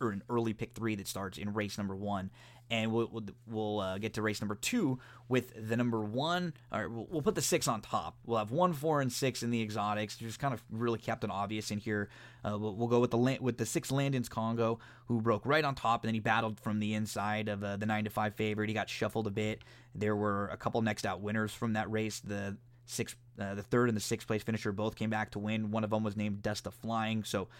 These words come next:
Landon's Congo beat the horse who came back and ended up beating Tell Me You Love Me, the number one, who, you know, I just didn't really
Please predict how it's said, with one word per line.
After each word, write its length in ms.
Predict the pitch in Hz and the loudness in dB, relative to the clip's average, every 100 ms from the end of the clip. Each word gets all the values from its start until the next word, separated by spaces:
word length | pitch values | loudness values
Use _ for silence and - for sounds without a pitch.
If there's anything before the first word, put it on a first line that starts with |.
| - | -6
Landon's 340 | 117 120 110 101 | 0 2 2 -2
Congo 400 | - 123 110 107 | 0 0 2 0
beat 280 | 107 135 - | 0 -2 0
the 80 | |
horse 400 | 107 117 113 104 - - - | 2 4 2 0 -12 -14 -4
who 120 | 117 | -2
came 220 | 123 107 | 0 2
back 280 | 110 104 - | 2 2 0
and 100 | 123 | -2
ended 200 | 113 107 | 0 0
up 120 | 104 107 | -2 0
beating 320 | 120 110 104 - - - | 0 0 -2 -6 -20 -2
Tell 180 | 123 | 2
Me 100 | 113 | 2
You 200 | 107 101 | 2 0
Love 280 | 98 131 151 | 2 2 2
Me, 220 | 117 104 - - - | 0 -2 -6 -12 -4
the 60 | |
number 200 | 110 104 | -2 -2
one, 400 | 104 175 147 127 - - - | 0 0 2 0 -6 -12 4
who, 220 | 156 156 | 6 6
you 120 | - 165 | 4 2
know, 100 | 147 | 4
I 80 | |
just 180 | 151 147 | 4 4
didn't 200 | 202 165 | 2 4
really 280 | 180 160 127 | 4 4 2